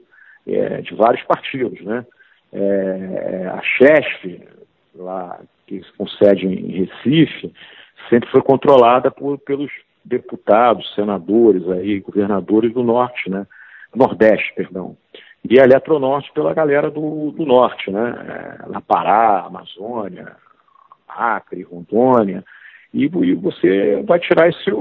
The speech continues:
esse osso dos caras, né? Privatizando, esses caras não vão poder indicar mais ninguém, né? E não vão poder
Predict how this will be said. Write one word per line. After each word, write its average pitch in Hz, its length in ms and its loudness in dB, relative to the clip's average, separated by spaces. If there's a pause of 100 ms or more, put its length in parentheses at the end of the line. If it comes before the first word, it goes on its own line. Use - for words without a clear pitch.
(140)
esse - 200 -4
osso 156 240 0
dos - 160 -14
caras, 120 400 2
né? 104 160 -10 (320)
Privatizando, 117 760 -2
esses 185 200 -4
caras 156 160 0
não 185 80 -6
vão 170 100 -6
poder 147 240 0
indicar 151 320 2
mais 170 160 4
ninguém, 131 400 2
né? 107 180 -2 (360)
E 101 40 -10
não 107 80 -2
vão 113 140 -2
poder 117 220 2